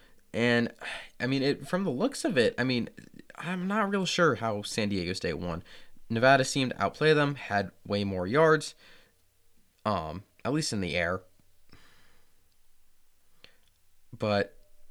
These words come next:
you know, these are both very good teams. Um, and San Diego State has definitely bounced back from that Fresno State loss. And with beating Nevada and having Fresno State losing the games they've lost,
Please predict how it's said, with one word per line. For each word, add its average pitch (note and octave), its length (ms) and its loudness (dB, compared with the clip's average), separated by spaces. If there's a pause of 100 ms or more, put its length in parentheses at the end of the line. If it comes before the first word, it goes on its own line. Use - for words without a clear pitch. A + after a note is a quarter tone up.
you C#3+ 100 -4
know, D3+ 280 2 (1160)
these C3 180 2
are C3 60 0
both B2+ 260 4
very G#2 300 2
good F2+ 180 -2
teams. - 440 -10
Um, F2+ 220 -4
and F#2 100 -6
San G#2+ 200 -2
Diego G#2 240 0
State G2+ 180 -4
has F#2 100 -6
definitely G2 260 -2
bounced F2+ 280 -4
back E2+ 200 0
from F2+ 100 -6
that - 140 -8
Fresno E2 280 -2
State - 280 0
loss. F#2+ 280 0 (400)
And G#2 300 2 (120)
with A#2 340 2 (240)
beating A2 300 -2
Nevada F2+ 560 0
and E2+ 220 -6
having F2 300 -4
Fresno F2 360 -4
State F2 280 -6
losing F2+ 280 -8
the E2+ 80 -6
games E2+ 280 -8
they've D#2+ 200 -8
lost, C3 320 8